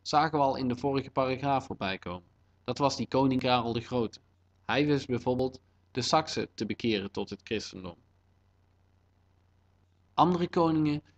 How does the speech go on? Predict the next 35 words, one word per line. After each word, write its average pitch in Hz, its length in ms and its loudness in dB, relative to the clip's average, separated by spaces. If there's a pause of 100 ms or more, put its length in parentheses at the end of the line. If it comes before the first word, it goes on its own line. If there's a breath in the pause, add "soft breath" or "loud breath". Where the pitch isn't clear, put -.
die - 120 -2
ook 143 120 2
belangrijk 139 460 2
waren 123 380 -2 (220)
bij 123 160 0
de 120 80 -2
verspreiding 110 600 -2
van 113 140 -4
het 113 140 -6
christendom, 110 560 -4 (300)
waren 113 300 -2
de 101 120 -4
Duitse 123 360 -2
koningen 139 560 0 (340)
en 131 140 0
de 135 60 4
Russische 127 460 0
koningen, 104 560 -8 (360)
die 135 120 6
ervoor 131 180 2
zorgden 135 300 0
dat 127 180 0
het - 180 -10
christendom 139 580 0
ook - 180 -2
in 135 100 0
het 131 120 -2
noorden 139 360 2
en 135 60 -2
in 135 80 0
het 135 140 -4
oosten 151 320 0
van 107 180 -2
Europa 104 380 -4
doordrong. 95 440 -8